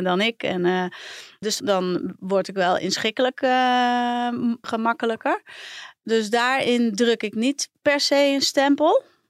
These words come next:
Maar ik kan wel, op het moment dat we dan ergens zijn en ik vind er eigenlijk geen reet aan, dan, dan kan ik heel makkelijk mijn eigen plan gaan trekken. En dan zeg ik, nou,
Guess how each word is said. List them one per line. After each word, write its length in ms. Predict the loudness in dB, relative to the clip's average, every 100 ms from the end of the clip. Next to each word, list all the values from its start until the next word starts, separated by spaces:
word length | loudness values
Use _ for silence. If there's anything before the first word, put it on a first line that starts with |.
| _
Maar 160 | -2
ik 80 | 0
kan 200 | 0 2
wel, 240 | 2 4 2 -2 -20 _
op 100 | 0
het 20 |
moment 340 | 2 4 4 2
dat 160 | 0
we 80 | 0
dan 260 | 0 0 -2
ergens 560 | -2 -2 -2 -2 0 2
zijn 340 | 2 2 0
en 200 | 0 0
ik 100 | -2 _
vind 260 | -8 -2 0
er 60 |
eigenlijk 360 | 2 -2 -4 -6
geen 160 | -4 -2
reet 280 | 0 0 0
aan, 220 | 0 2
dan, 200 | 2 -2 -10 -14 -2
dan 260 | -2 -2 -6 -4
kan 180 | -2 -2
ik 100 | 2
heel 160 | 2
makkelijk 360 | 4 2 0 0
mijn 120 | 0
eigen 200 | -2 -4
plan 240 | 0 0 0
gaan 140 | -6
trekken. 300 | -6 -8 -6
En 60 | -8
dan 20 |
zeg 120 | -10
ik, 80 | -4
nou, 180 | -2